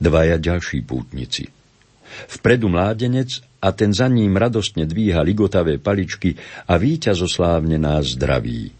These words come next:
„Vítam priateľov z Levíc. Tak ako sa vám, chlapci, išlo? Darí sa? Prišli ste?“ A už si padáme do náručia. Ondrík, priateľ z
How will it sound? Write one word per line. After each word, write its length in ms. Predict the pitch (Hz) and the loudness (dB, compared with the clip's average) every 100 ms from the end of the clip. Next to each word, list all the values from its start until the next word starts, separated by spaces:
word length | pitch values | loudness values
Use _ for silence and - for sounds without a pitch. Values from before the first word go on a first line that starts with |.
| _ _ _ | _ _ _
„Vítam 480 | - 120 143 135 127 | 2 2 2 0 0
priateľov 560 | - 127 120 - 117 110 | 0 0 0 2 2 2
z 140 | 95 | 2
Levíc. 420 | 101 80 58 - - - _ _ _ _ _ - | 0 0 -4 -14 -16 -18 _ _ _ _ _ -2
Tak 240 | 104 131 | 0 0
ako 80 | 135 - | -2 0
sa 80 | |
vám, 240 | 98 82 71 | 0 0 -2
chlapci, 480 | 78 71 - 69 60 | -2 -2 -4 -8 -8
išlo? 240 | 58 62 | -10 -2
Darí 320 | 76 80 123 | 0 2 0
sa? 240 | - 156 165 _ _ _ _ _ - | -2 -2 -4 _ _ _ _ _ -2
Prišli 360 | 92 120 185 170 | 0 0 0 -4
ste?“ 320 | - 117 151 - _ _ _ _ _ _ _ | -2 -2 -4 -8 _ _ _ _ _ _ _
A 160 | - 90 | 0 2
už 240 | 123 - | 0 -2
si 40 | 80 | -2
padáme 480 | 85 87 85 80 73 | -2 0 0 0 -2
do 160 | 67 | -4
náručia. 800 | 67 60 62 65 - - - 67 _ _ _ - | -4 -4 -6 -10 -12 -12 -12 -16 _ _ _ -2
Ondrík, 880 | 135 135 110 78 67 62 - - - _ - - | 2 4 2 0 -4 -8 -16 -20 -20 _ -20 -16
priateľ 640 | - 127 135 113 104 98 | 0 2 2 0 0 0
z 80 | 87 | -2